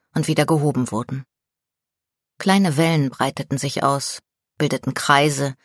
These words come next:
die sich trafen und auseinandertrieben und schließlich verebbten, als das Boot die Mitte des Sees erreichte und zum Stillstand kam. Der schwierigste Teil des Manövers begann,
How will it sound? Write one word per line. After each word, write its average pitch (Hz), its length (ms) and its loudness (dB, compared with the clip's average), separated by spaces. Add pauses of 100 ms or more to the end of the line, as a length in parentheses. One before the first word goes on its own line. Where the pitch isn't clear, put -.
(260)
die 127 60 -4
sich 123 240 -6
trafen 139 640 2
und - 160 -6
auseinandertrieben 143 920 -2 (600)
und 165 160 -2
schließlich 202 440 -2
verebbten, 165 640 -4 (120)
als 151 200 -4
das 156 200 -2
Boot 160 320 -4
die 151 80 -2
Mitte 156 280 0
des 127 180 -4
Sees 165 240 0
erreichte 135 720 -4
und 156 140 -6
zum 170 160 -2
Stillstand 120 600 -2
kam. 120 320 -8 (1040)
Der 170 100 -2
schwierigste 147 540 0
Teil 131 200 -4
des 131 160 -4
Manövers 131 460 -2
begann, 131 400 -4